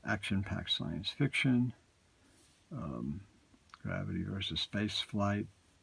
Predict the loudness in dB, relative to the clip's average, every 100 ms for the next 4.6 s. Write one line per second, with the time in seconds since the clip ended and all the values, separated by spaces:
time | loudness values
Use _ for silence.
0 | _ -8 -4 -2 0 -2 -2 -4 -8 -10
1 | -16 _ _ -20 -20 -20 _ -12 -8 -6
2 | -6 -2 -2 0 -2 -2 -8 _ _ _
3 | _ _ -2 2 2 2 0 0 0 0
4 | 0 0 0 0 0